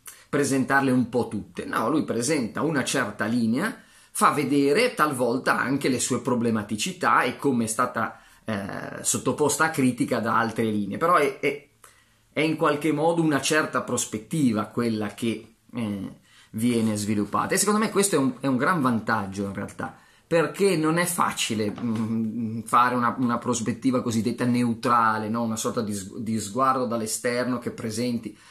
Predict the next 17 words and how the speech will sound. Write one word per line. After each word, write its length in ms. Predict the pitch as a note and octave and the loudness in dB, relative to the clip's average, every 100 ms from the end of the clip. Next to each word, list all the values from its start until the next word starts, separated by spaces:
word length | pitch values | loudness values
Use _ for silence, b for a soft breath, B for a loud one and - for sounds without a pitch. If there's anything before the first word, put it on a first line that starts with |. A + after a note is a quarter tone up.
| B | B
No, 140 | - A#2+ | 0 2
è 160 | C#3 | 2
più 320 | - G3 D#3+ - B | 2 2 2 0 B
interessante 760 | - C#3 D3 C#3+ C#3+ D#3+ A#2+ A2 | -2 0 2 2 2 2 0 -2
a 20 | |
un 60 | A2 | -4
certo 240 | A#2+ C3 | -2 -2
punto 260 | D3 B2 A#2 | 0 0 2
entrare 600 | A#2 G#2+ C#3 B2+ G#2+ - | 0 2 0 0 -4 -2
in 180 | C3 C3 | 0 2
un 160 | A#2+ | 4
orientamento, 960 | A#2 A2+ B2 A#2 A2 A2 G#2+ A2+ B2 A2 | 4 4 2 2 0 -2 0 0 0 0
non 200 | G#2 G#2+ | 0 0
è 120 | A#2 | -2
che 140 | - A2+ | -4 -4
è 300 | A2+ G#2+ - | -4 -6 -4
una 220 | A2 G#2+ | -4 -4